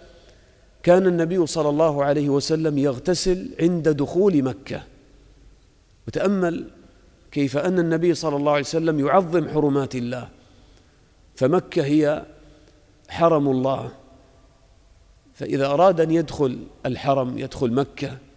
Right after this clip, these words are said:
فيغتسل، كما ثبت في حديث ابن عمر رضي الله عنهما أن النبي صلى الله عليه وسلم لما أتى مكة بات بذي طوى، بمكان قرب مكة،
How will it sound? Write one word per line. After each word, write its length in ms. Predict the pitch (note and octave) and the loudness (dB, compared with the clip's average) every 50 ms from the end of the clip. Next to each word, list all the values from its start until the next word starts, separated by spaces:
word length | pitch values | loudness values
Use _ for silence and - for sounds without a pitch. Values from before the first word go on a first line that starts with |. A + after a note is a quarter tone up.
| - _ _ _ _ _ _ _ _ _ _ _ _ _ _ - | -20 _ _ _ _ _ _ _ _ _ _ _ _ _ _ -6
فيغتسل، 680 | - C3 D3+ F3 D#3+ D3 - - C#3 - - A2+ B2 - - - - - - - | -2 2 2 2 2 0 -4 -6 -6 -6 -6 -8 -10 -12 -16 -20 -20 -20 -14 -4
كما 320 | - C#3 C#3 C3+ B2+ B2 | -4 -2 0 0 -2 -2
ثبت 520 | A#2 - D#3+ D#3+ C#3+ B2 - - A#2 A2+ - - - | -2 0 0 2 2 0 -2 -2 -6 -6 -6 -8 -16
في 120 | - - - | -18 -14 -10
حديث 280 | - B2 A#2+ A#2 A2 | -8 -6 -6 -6 -6
ابن 160 | A#2 G#2+ A2+ | -6 -6 -4
عمر 260 | A#2 A#2+ A#2+ A#2 A2+ A2+ | -4 -4 -4 -4 -4 -4
رضي 180 | A2 G#2+ A#2 | -4 -6 -6
الله 160 | G#2 G#2 A#2 | -6 -6 -6
عنهما 500 | - C3 C3 B2+ C3 C3+ C#3 C#3 C#3+ C#3+ | -4 -4 -2 -2 0 0 0 0 -2 -4
أن 120 | - A#2+ A#2 | -6 -4 -4
النبي 380 | A#2+ A#2 A#2+ A2+ B2+ C3+ B2+ | -4 -4 -4 -4 -2 -4 -4
صلى 220 | A#2+ - C3+ A#2+ A#2+ | -4 -4 -4 -4 -4
الله 240 | A#2+ B2 B2+ B2 A#2 | -2 0 -2 -2 -2
عليه 120 | A#2 A#2 | -4 -6
وسلم 460 | A2 - C3+ C3 C#3 C3+ C#3+ D#3 - - - - - - - - - - - - - - - _ _ _ _ - - | -6 -4 -4 -4 -2 -2 -2 -4 -4 -10 -18 -20 -20 -20 -20 -20 -20 -20 -20 -20 -20 -20 -20 _ _ _ _ -8 -6
لما 260 | A#2+ A#2+ B2 A#2+ - | -2 -2 -2 -2 -2
أتى 180 | C3+ B2+ C#3 B2 | -4 -2 -2 -2
مكة 320 | C3 D3+ C#3+ - - C#3 | 0 -2 -2 -4 -4 -4
بات 340 | B2 B2+ D3+ D#3 D3 - - | 0 2 2 2 2 2 0
بذي 460 | C#3+ D3+ - - C3 C3 A#2 B2+ A#2+ | -2 -2 -2 -2 -4 -4 -2 -2 -4
طوى، 380 | A2+ - D#3 E3 E3+ F3 G#3 - - - - - - - - - | -2 0 2 4 4 4 2 0 -6 -16 -20 -20 -20 -18 -10 -8
بمكان 520 | A2+ A2+ A#2 A2+ - C#3 C3+ D#3 F3 E3+ | -6 -6 -6 -6 -4 -2 0 0 0 -2
قرب 300 | - - C#3 B2 A2 G#2+ | -4 -4 -4 -4 -2 -2
مكة، 400 | C#3 D3+ C#3+ - - F3 F#3+ F3+ | -2 -2 -2 -2 -4 -2 -4 -4